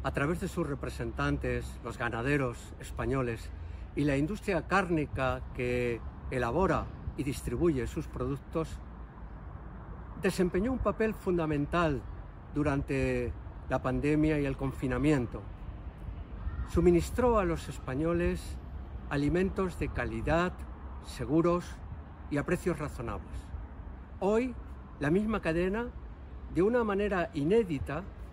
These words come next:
pues es el primer sector privado que así lo hace, de común acuerdo se compromete concretamente para la reconstrucción económica de nuestro país. La reconstrucción económica de España puede contar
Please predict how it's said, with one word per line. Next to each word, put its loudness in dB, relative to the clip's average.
pues -2
es 0
el 2
primer 0
sector -2
privado 0
que -4
así -2
lo 0
hace, -4
de 4
común 4
acuerdo 2
se 2
compromete 2
concretamente 2
para 0
la 4
reconstrucción -2
económica 4
de -2
nuestro -6
país. -10
La 2
reconstrucción 2
económica 0
de 0
España 0
puede 2
contar -2